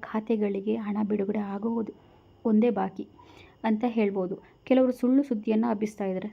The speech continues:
ಸರ್ಕಾರದಲ್ಲಿ ಹಣ ಇಲ್ಲ, ಗೃಹಲಕ್ಷ್ಮಿ ಯೋಜನೆ ಸ್ಟಾಪ್ ಆಗಿಬಿಡುತ್ತೆ ಅಂತ ಹೇಳಿ.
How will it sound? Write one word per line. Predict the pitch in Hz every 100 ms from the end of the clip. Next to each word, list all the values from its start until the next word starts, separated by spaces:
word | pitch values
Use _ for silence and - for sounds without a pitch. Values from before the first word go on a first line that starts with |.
| -
ಸರ್ಕಾರದಲ್ಲಿ | 202 - 233 220 214 220
ಹಣ | 208 202
ಇಲ್ಲ, | 208 202 202
ಗೃಹಲಕ್ಷ್ಮಿ | 202 202 208 202 - 196
ಯೋಜನೆ | 190 202 202
ಸ್ಟಾಪ್ | - 202 208
ಆಗಿಬಿಡುತ್ತೆ | 196 190 190 190 196
ಅಂತ | 185
ಹೇಳಿ. | 180 180 185